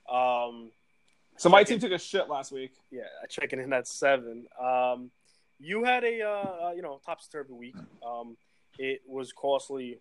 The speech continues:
Speaker 1: both as a loss and, you know, you did lose your tight end for the year, uh, which definitely is gonna hurt. Um,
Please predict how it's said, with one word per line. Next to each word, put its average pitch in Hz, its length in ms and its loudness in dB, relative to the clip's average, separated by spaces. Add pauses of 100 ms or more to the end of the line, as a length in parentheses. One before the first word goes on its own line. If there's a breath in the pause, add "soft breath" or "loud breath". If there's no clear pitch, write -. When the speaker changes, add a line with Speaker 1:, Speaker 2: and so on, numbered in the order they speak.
Speaker 1:
both 120 180 -6
as 120 80 -10
a 113 60 -8
loss 120 360 -6
and, 113 320 -10
you 123 80 -12
know, 110 200 -8 (420)
you 127 120 -8
did 143 200 2
lose 139 480 -2 (140)
your 127 240 -2
tight 135 300 2
end 127 180 2
for 127 80 -14
the 120 80 -12
year, 117 240 -8 (340)
uh, 107 260 -10
which - 220 -16
definitely 120 280 -4
is 110 80 -10
gonna 110 140 -8
hurt. 107 240 -4 (680)
Um, 123 400 6